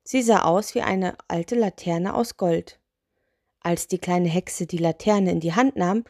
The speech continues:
spürte sie eine Wärme, die von ihr ausging. Das Licht wurde heller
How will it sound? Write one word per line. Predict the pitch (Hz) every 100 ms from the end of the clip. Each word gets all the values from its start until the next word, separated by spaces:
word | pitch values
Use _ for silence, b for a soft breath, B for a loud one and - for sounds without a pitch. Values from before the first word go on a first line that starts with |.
| b b b
spürte | - - 269 339 302
sie | 220 202
eine | 185 165
Wärme, | 175 190 226 233
die | 226
von | - 226
ihr | 220 -
ausging. | 170 170 - 160 175 _ _ _ _ _ _ -
Das | 233 -
Licht | 247 - -
wurde | 196 185
heller | 214 262 175